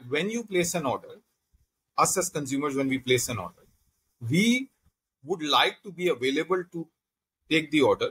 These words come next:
so that we can put those things away into the fridge. Because if we don't, then the order goes bad. Those perishable items go bad. Also very obvious. So now what happens is,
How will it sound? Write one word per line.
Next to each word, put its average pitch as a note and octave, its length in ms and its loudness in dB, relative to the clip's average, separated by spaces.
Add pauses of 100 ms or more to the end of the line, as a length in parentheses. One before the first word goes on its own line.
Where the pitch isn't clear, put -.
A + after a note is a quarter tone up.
so - 140 -2
that D3 180 4
we C#3+ 120 -2
can D#3 160 0
put C3 220 -10
those C3 180 4
things B2+ 220 -2
away A#2 180 2
into A2 200 -6
the A#2 100 -8
fridge. - 360 -12
Because C3+ 260 -8
if C3 160 -8
we C#3 80 -8
don't, D#3 360 2
then C#3 160 -2
the C#3 80 0
order B2 300 2
goes A#2 220 -8
bad. G#2+ 300 -2
Those C3 180 -2
perishable A#2 420 0
items - 500 -8
go F3+ 80 -6
bad. F3+ 180 0 (500)
Also C#3+ 260 0
very A#2+ 180 -2
obvious. F#2+ 140 -10 (140)
So - 200 -14
now D#3+ 240 4
what A#3 120 2
happens D#3+ 380 0
is, - 220 -12